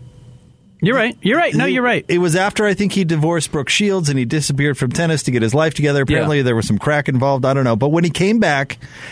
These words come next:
Speaker 2: he came back
Speaker 1: Some crack involved.
Speaker 2: I'm not kidding about that.
Speaker 1: No,
Speaker 2: He
Speaker 1: you're
Speaker 2: came,
Speaker 1: right. He
Speaker 2: he
Speaker 1: had a
Speaker 2: came
Speaker 1: terrible
Speaker 2: back,
Speaker 1: drug addiction.
Speaker 2: he came back bald. And it just shaved it, went,
Speaker 1: Crack
Speaker 2: went high and
Speaker 1: involved.
Speaker 2: tight, you know, and everybody was like, "Oh,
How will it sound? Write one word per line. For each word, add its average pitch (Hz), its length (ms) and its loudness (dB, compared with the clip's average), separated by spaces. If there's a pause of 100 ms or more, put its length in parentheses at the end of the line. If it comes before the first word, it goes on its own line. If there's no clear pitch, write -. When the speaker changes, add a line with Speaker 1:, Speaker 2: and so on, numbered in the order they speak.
Speaker 2:
he 170 100 0
came 185 260 0
back 165 240 0
Speaker 1:
Some 127 340 -2
crack - 640 -4
involved. 110 720 -2 (360)
Speaker 2:
I'm 135 160 0
not 135 160 -2
kidding 113 220 -2
about 92 220 -2
that. 92 200 -4 (180)
Speaker 1:
No, 240 120 0
Speaker 2:
He 311 80 0
Speaker 1:
you're 233 80 0
Speaker 2:
came, 233 60 0
Speaker 1:
right. - 140 -2
He - 80 0
Speaker 2:
he 208 100 0
Speaker 1:
had 220 120 2
a 233 60 0
Speaker 2:
came 254 160 0
Speaker 1:
terrible 185 240 0
Speaker 2:
back, 214 80 -2
Speaker 1:
drug 240 280 0
addiction. 151 480 -2
Speaker 2:
he 196 100 -2
came 208 380 -2
back 220 320 -2
bald. 180 580 0 (500)
And 160 140 -2
it 196 140 -2
just 180 360 -4
shaved 214 400 -2
it, 208 140 0
went, 185 260 0
Speaker 1:
Crack 165 140 0
Speaker 2:
went 170 200 0
high 190 200 0
and 233 140 0
Speaker 1:
involved. - 80 -4
Speaker 2:
tight, 131 260 0 (140)
you 143 160 0
know, 165 180 0
and 170 80 0
everybody 175 380 0
was 147 120 2
like, 147 220 0
"Oh, 180 300 2